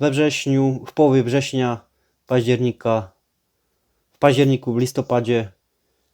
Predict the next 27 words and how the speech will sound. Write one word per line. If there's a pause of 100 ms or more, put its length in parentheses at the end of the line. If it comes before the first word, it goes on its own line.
(140)
i
raczej
w
grudniu
już
bym
nie
wystawiał,
tylko
już
w
nowym
roku. (800)
Bo
jednak
ludzie
też (280)
potrzebują
pieniędzy
na
jakieś
prezenty, (840)
więc
ja
bym
nie
ryzykował